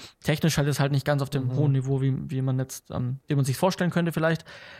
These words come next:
Speaker 1: Ähm, aber wir hatten dann eben gerade bei den Gewinnern, ähm, teilweise Reportagen, wo ich gesagt hab, okay, das wär jetzt nicht unbedingt für die Landesschau,
Speaker 2: Mhm.
Speaker 1: aber so Regio T V kann man das
Speaker 2: Okay.
Speaker 1: schon, wär sendefähig.
Speaker 2: Okay,
Speaker 1: Also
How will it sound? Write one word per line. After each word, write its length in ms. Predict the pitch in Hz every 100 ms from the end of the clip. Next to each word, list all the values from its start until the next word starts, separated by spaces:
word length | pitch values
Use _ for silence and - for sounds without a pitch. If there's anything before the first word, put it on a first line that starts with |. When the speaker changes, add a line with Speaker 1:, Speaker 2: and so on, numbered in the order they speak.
| -
Speaker 1:
Ähm, 300 | 135 135 143
aber 260 | - 143 156
wir 80 | 139
hatten 200 | 151 160
dann 100 | 156
eben 200 | 151 147
gerade 260 | 135 139
bei 100 | -
den 140 | 147 147
Gewinnern, 540 | 143 139 156 180 175 -
ähm, 300 | 151 147 143
teilweise 380 | 139 139 135 131
Reportagen, 640 | 135 139 131 135 139 160
wo 60 |
ich 80 | 147
gesagt 320 | 147 139 143
hab, 140 | 170 -
okay, 380 | - 147 196 254 - - - _ _
das 180 | 156 160
wär 140 | 190
jetzt 240 | 214 - -
nicht 340 | 165 196 -
unbedingt 360 | 196 190 175 165
für 80 | -
die 80 | 147
Landesschau, 760 | 143 208 233 - 208 233 277 - -
Speaker 2:
Mhm. 160 | 135
Speaker 1:
aber 240 | 143 175 180
so 120 | 160
Regio 460 | 151 180 160 160
T 160 | 151 143
V 420 | - 123 62 165 -
kann 140 | 135
man 120 | 165
das 120 | 170 151
Speaker 2:
Okay. 260 | 160 135
Speaker 1:
schon, 120 | 135
wär 160 | 147 156
sendefähig. 720 | 156 151 147 131 113 - - _
Speaker 2:
Okay, 160 | - 131
Speaker 1:
Also 260 | 139 120